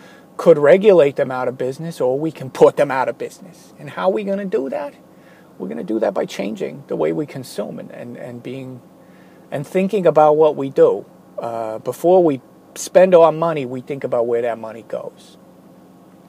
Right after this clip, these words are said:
And the government could legislate all that. The government could force the companies to spend their money differently,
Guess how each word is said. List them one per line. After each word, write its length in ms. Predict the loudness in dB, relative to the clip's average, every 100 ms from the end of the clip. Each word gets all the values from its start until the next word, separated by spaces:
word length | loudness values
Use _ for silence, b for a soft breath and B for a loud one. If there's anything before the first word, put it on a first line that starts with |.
| -18
And 100 | -10
the 60 | 2
government 400 | 4 6 4 -2
could 160 | 0 2
legislate 640 | 4 4 0 -6 -6 -6
all 200 | -10 -12
that. 240 | -14 -18 -12
The 80 | 0
government 340 | 0 0 -4
could 120 | -6
force 300 | -2 -2 -2
the 60 | -6
companies 500 | -6 -8 -6 -10 -10
to 80 | -16
spend 320 | -10 -8 -6
their 100 | -6
money 320 | -6 -8 -8
differently, 540 | -6 -6 -6 -8 -10